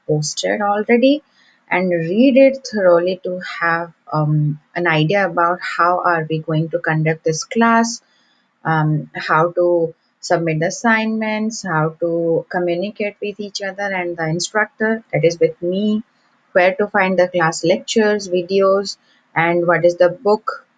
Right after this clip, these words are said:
Oh, I cannot highlight it here. So this is the provided book for it. And, uh, again, in addition to that, for this course, you need to install,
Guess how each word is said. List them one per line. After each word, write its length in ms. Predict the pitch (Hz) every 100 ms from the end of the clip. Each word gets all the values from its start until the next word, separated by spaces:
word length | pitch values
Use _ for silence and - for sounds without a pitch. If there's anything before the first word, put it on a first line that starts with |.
| _ _ _ _ _ _ _ _ _ _
Oh, 100 | -
I 140 | 156 170
cannot 360 | 196 190 180
highlight 440 | 190 156 156 156 156
it 140 | -
here. 260 | 170 170 247 254 _ _ _ -
So 280 | - 190
this 180 | 180 185
is 140 | 202 196
the 100 | 202
provided 680 | 185 175 175 175 185 170
book 280 | 170 175 -
for 260 | 214 196 190
it. 200 | 196 202 _ _ _ _ _ -
And, 360 | 170 170 175 165
uh, 220 | 165 156
again, 460 | 180 175 165 156 151 _ _ _ -
in 100 | 196
addition 440 | 190 226 233 262
to 100 | 269 233
that, 320 | 196 180 - _ _ _ _ _ _
for 480 | 202 185 180 185 180 _ _ _
this 180 | 185 190
course, 480 | - 269 190 190 -
you 100 | 180
need 220 | 180 180
to 80 | 240
install, 800 | 262 220 233 - 180 165 170